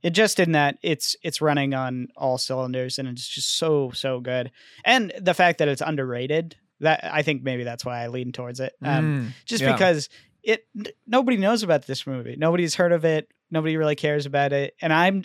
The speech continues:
Speaker 1: I'm the only one, literally, like, the only one proselytizing how good this movie is.
Speaker 2: <laughs>
Speaker 1: And, um, <laughs> and it's a, it's kind of a shame because, like,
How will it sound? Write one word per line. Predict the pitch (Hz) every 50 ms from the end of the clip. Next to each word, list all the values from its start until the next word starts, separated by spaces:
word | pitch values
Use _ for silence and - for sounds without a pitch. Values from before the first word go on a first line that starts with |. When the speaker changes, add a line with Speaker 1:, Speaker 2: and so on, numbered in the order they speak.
| - _
Speaker 1:
I'm | 151 175 214 254 254 226
the | 190 170
only | 170 185 202 214 202 190 180
one, | 170 170 170 - -
literally, | 170 175 190 220 220 202 202 190 175
like, | 160 160 160 151 -
the | 165 156
only | 165 165 170 170 170
one | 160 156 160 160 151 143 143 - _ - - _ _ -
proselytizing | - 165 160 165 - - 160 151 147 139 - 151 143 139 139 143 139 135
how | 143 147 143 139
good | 139 143 143 131
this | 143 139 131 -
movie | 143 147 160 160 156 135 127
is. | 127 - - - - - - _ - -
Speaker 2:
<laughs> | - _ _
Speaker 1:
And, | - 156 147 147 151 147 143 143 143 143 135 135 - - _ 151
um, | 151 143 139 139 135 135 131 135 139 - - _ _
<laughs> | - - - 220 - - - - - _ - 254 269 247 240 - 135 - _
and | - 196 180 175 170 165 165 165 165 160 156 147 156 143 - _ _ _
it's | 190 196 190 -
a, | 208 196 - 214
it's | - -
kind | 269 294 262
of | 208
a | 175
shame | - - 226 247 247 190 151
because, | 147 131 - 160 151 143 131 -
like, | 143 139 135 131 123